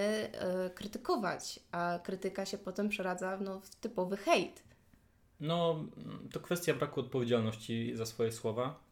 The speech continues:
Speaker 2: Mm, w najgorszym wypadku czeka nas niemiły komentarz inne-, innej anonimowej osoby, a możemy go po prostu nie czytać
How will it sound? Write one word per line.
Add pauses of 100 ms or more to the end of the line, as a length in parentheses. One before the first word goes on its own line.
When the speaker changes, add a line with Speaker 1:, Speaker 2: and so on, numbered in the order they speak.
(160)
Speaker 2:
Mm,
w
najgorszym
wypadku (360)
czeka
nas
niemiły
komentarz
inne-,
innej
anonimowej
osoby, (1000)
a
możemy
go
po
prostu
nie
czytać